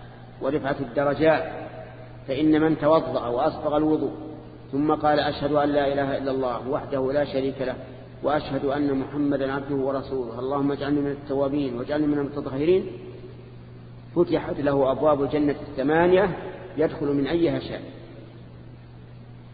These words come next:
وقوله: "لعلكم تشكرون"، أي لأجل أن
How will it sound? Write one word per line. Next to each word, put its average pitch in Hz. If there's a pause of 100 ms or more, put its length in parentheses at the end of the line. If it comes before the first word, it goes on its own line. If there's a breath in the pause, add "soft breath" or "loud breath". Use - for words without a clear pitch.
(960)
وقوله: 165
"لعلكم 151
تشكرون"، 143 (920)
أي 151
لأجل 147
أن 139